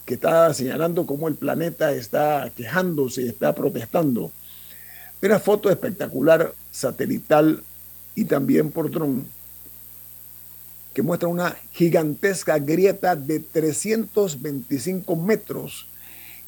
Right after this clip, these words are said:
y de dos mil, eh, y de dos punto setenta metros de profundidad que pone en peligro a toda una comunidad.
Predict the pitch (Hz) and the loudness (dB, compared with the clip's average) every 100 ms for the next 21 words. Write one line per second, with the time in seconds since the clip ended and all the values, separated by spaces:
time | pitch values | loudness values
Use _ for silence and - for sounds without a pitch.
0 | - 143 107 131 131 175 190 - - - | -2 2 4 4 4 6 6 4 -4 -18
1 | - - - 139 143 107 117 147 151 175 | -20 -20 -12 -6 -4 0 2 4 6 4
2 | - 185 175 156 165 175 175 160 160 170 | 4 -2 0 2 2 0 -2 0 0 0
3 | 196 - 196 165 - - - - 120 110 | -2 -2 -2 -2 -8 -14 -12 -10 -8 -4
4 | 139 147 165 160 - - - - - - | 4 6 8 6 2 -10 -20 -20 -20 -20
5 | - - - - 175 180 143 165 170 175 | -20 -8 0 2 4 4 6 6 6 4
6 | 127 - 185 165 - 175 175 160 - 147 | 0 2 4 4 2 0 -2 -2 -4 -4
7 | 143 135 147 170 151 | -2 -2 2 2 2